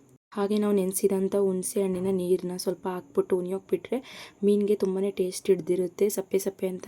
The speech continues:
ಅನ್ಸಲ್ಲ. ನಾನೀಗ ಸಾಲ್ಟ್ ಹಾಕಿದ್ದೀನಿ. ಈಗ ನೀರನ್ನ, ಹುಣಸೆ ಹಣ್ಣಿನ ನೀರನ್ನ ಆ್ಯಡ್ ಮಾಡ್ತಾಯಿದ್ದೀನಿ. ಸ್ವಲ್ಪ ಮೀನಿನ ಸಾರು ಅಂದರೆ ಹುಳಿ ಜಾಸ್ತಿ ಇದ್ರೇ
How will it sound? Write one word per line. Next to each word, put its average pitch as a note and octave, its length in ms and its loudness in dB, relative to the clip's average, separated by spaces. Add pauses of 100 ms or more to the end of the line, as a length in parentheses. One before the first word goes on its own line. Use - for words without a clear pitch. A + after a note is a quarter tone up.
(100)
ಅನ್ಸಲ್ಲ. F3 320 -4 (840)
ನಾನೀಗ G3+ 300 0
ಸಾಲ್ಟ್ G3 300 0
ಹಾಕಿದ್ದೀನಿ. F#3+ 360 2 (140)
ಈಗ G3 80 2 (160)
ನೀರನ್ನ, F#3+ 320 2 (400)
ಹುಣಸೆ G3 320 0
ಹಣ್ಣಿನ F#3 300 -2
ನೀರನ್ನ F3+ 340 -4
ಆ್ಯಡ್ F3+ 240 -6
ಮಾಡ್ತಾಯಿದ್ದೀನಿ. F3+ 540 -4 (480)
ಸ್ವಲ್ಪ G3 220 0 (100)
ಮೀನಿನ G3+ 340 2
ಸಾರು F#3+ 220 2
ಅಂದರೆ F#3+ 220 2 (100)
ಹುಳಿ F#3+ 260 8
ಜಾಸ್ತಿ F#3 320 -4
ಇದ್ರೇ F#3+ 280 6